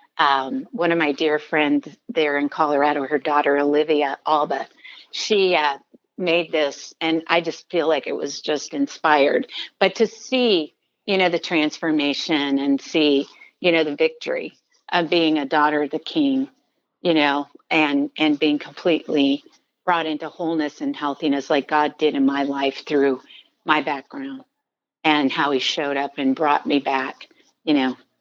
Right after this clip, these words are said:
and into being, you know, a whole. And, and I would consider, you know, I'm not perfect, obviously, and have still a lot of growth,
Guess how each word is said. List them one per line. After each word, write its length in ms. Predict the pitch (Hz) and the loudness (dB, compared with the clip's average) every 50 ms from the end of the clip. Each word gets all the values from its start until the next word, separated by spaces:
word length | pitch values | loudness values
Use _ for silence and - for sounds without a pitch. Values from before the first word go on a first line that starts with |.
| _ _ _ _ _ _ - | _ _ _ _ _ _ -2
and 380 | 165 151 143 139 139 135 139 - - | 0 2 2 2 2 2 0 -2 -4
into 300 | - 139 147 147 - 160 | -2 -2 -2 -2 -2 -4
being, 480 | 160 - 156 147 139 139 135 139 139 135 - _ _ _ _ _ _ _ _ - | -4 -2 0 0 2 2 2 2 0 0 -4 _ _ _ _ _ _ _ _ -6
you 120 | - 165 | -2 0
know, 160 | 147 135 135 135 | 0 0 0 -2
a 40 | 127 | -4
whole. 560 | - - - 185 175 165 156 - - 156 151 | -6 -4 -2 0 2 2 2 2 0 0 -2
And, 340 | - - - - - - - _ - - - | -2 -2 -2 -4 -4 -6 -10 _ -20 -8 -2
and 180 | 147 147 147 151 | 0 2 2 2
I 100 | 147 147 | 2 2
would 200 | 156 151 147 - | 0 -2 -4 -4
consider, 560 | - 160 147 - - - 147 135 135 135 139 | -4 -4 -4 -2 -2 -2 -2 0 0 0 0
you 140 | 143 151 147 | 0 0 0
know, 80 | 139 | 0
I'm 100 | 143 165 | 0 0
not 220 | 165 151 - - - | -2 -2 -4 -6 -4
perfect, 440 | - 151 139 - - - - - 160 | -2 -2 -2 -2 -6 -10 -4 0 0
obviously, 640 | 156 156 151 180 175 156 151 - - 175 156 151 | 0 0 0 0 0 0 0 0 0 2 2 4
and 180 | 151 143 147 143 | 4 4 2 2
have 240 | 147 151 147 139 - | 2 2 0 0 -2
still 520 | - - - - 190 180 170 156 165 160 | -8 -4 -2 0 2 2 2 2 2 0
a 40 | 151 | 0
lot 240 | 143 151 143 147 156 | -2 -2 0 -2 -2
of 60 | 143 | 0
growth, 400 | - 156 156 147 147 - - - | 0 0 0 0 0 -4 -8 -10